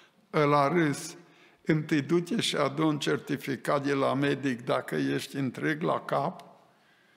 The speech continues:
S-a dus și a dus certificatul.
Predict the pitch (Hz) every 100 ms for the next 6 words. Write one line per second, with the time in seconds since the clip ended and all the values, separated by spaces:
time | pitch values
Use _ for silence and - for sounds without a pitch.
0 | _ _ _ - 190 160 180 240 - 202
1 | 175 247 190 240 180 - 190 - 226 -
2 | 220 196 - -